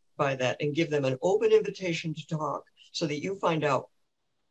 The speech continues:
what their thing is. And then you gotta put Bruce Jenner, you gotta put him aside.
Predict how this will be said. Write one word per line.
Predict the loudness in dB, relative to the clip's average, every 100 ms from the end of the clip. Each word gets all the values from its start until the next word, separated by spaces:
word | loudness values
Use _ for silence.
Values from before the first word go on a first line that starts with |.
| _ 2
what | 4 6
their | 4 4
thing | 4 4
is. | 4 4
And | 4
then | 4 2 0
you | 4
gotta | 6 6
put | 2 -4
Bruce | -2 -2 0
Jenner, | 4 6 6
you | 2 2
gotta | 0 0
put | -2 0
him | 0
aside. | 0 0 2 4 2 0